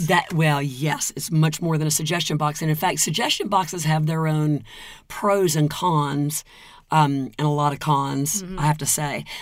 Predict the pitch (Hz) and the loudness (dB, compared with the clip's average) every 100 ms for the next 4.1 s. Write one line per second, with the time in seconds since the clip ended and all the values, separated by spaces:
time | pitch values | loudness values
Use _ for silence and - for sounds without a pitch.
0 | - - - 160 165 - 170 180 147 - | -6 -4 0 0 0 -2 0 -2 -2 -8
1 | - - - - 160 233 262 311 240 180 | -12 -14 -20 -10 -6 -2 -2 -2 -2 -2
2 | 175 156 170 160 160 156 147 151 147 - | -4 -2 -4 -4 -4 -4 -2 -2 -4 -8
3 | - 190 185 180 175 156 - 156 156 151 | -8 -4 -4 -4 -6 -10 -6 -4 -4 -6